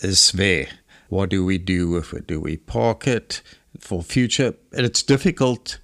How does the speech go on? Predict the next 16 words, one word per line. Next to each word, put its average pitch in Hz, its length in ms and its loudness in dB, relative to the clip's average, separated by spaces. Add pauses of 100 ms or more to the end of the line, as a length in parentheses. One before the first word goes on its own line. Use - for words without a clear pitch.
(260)
but - 220 -4 (240)
the 123 160 0
idea 113 480 2
is, 104 340 0
is - 320 0 (120)
to 113 120 0
have 101 160 2
a 98 40 -2
look 98 200 -2
at 95 140 -2
arrear 92 320 0
rates 82 300 -4
to - 100 -10
be 92 140 -4
written 87 340 -6
off. - 360 -16